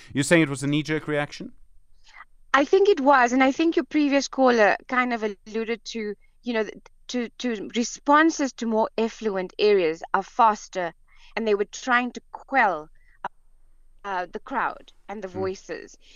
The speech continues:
Speaker 2: and they thought this would be the quickest way, let's do it. But I think that it was, in hindsight, it, it was a mistake. And the fact that the ministers of both,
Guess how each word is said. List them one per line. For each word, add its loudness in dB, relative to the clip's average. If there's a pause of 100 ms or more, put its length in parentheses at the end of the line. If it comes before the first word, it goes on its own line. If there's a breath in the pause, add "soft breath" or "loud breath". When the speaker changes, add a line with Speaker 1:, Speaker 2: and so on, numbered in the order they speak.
(160 soft breath)
Speaker 2:
and 2
they 0
thought -4
this -8
would -8
be -6
the -8
quickest -4
way, 0
let's -4
do 0
it. -6 (280 soft breath)
But 4
I 0
think -6
that 0 (160)
it -8
was, 0
in -6
hindsight, -6
it, -10 (340)
it -8
was -2
a 0
mistake. -2
And -6
the -6
fact -2
that -6
the -6
ministers -4
of -6
both, 4